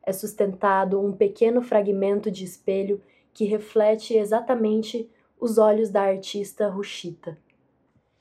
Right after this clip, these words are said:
Este fragmento de espelho oblitera parcialmente a face da pessoa filmada, sobrepondo o olhar da artista ao rosto do outro,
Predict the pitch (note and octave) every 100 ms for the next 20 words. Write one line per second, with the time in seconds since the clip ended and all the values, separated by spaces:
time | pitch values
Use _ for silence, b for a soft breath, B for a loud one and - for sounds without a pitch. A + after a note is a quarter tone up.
0 | _ _ _ G3+ G3+ G#3+ - G3+ F#3+ F#3
1 | G3+ G3+ F3+ E3+ - G3 F#3 F3 E3 _
2 | _ _ _ _ _ - G3 G3+ G#3+ G3+
3 | G3+ G#3 G3 - A3+ G#3+ G3+ G3+ G3+ F#3
4 | - F#3 F3+ F#3+ F#3+ G3+ G3+ G#3 G3+ A3+
5 | A3 F#3+ F3+ E3+ - _ _ _ _ -
6 | - G3 G3 G#3+ A3+ B3 A3 G3 F#3+ F3+
7 | F#3 F3+ F3+ - G#3+ G#3+ - A3+ _ _
8 | - B3 G3+ G3+ - G3+ A#3 G3+ F3+ -
9 | E3+